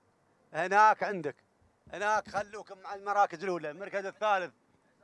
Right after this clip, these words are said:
وين المركز الثالث؟ بعيد عنا. عزايم، عزايم، عزايم اللي ماخذ المركز الاول مشاهدين الاعزاء، عزايم خذت المركز الاول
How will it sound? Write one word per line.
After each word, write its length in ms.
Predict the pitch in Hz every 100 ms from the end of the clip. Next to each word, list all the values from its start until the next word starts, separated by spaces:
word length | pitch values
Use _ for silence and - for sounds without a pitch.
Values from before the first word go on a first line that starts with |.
| -
وين 300 | 143 196 220
المركز 480 | 214 202 202 180 196
الثالث؟ 460 | 190 185 185 180 160 _ _ _ _ _ _ _ _ 165
بعيد 280 | 190 170
عنا. 280 | 147 127 120 - _ - _ _ _ _ _ _ _ - -
عزايم، 760 | 120 151 160 185 202 226 208 _ _ _ _ _ _ _ _ _ _ -
عزايم، 680 | 139 151 175 208 196 190 185 - _ _
عزايم 640 | 131 160 185 202 202 180 - _ _ _ _ -
اللي 200 | 165 170
ماخذ 300 | 185 185 190
المركز 480 | 185 190 185 180 170
الاول 340 | 185 180 175
مشاهدين 600 | 170 180 190 180 180 180
الاعزاء، 520 | 185 160 156 170 139 _ _ _ _ -
عزايم 880 | 147 165 143 196 208 196 190 208 185
خذت 380 | 175 190 180
المركز 520 | 185 190 202 - 180 185
الاول 460 | 202 190 175 147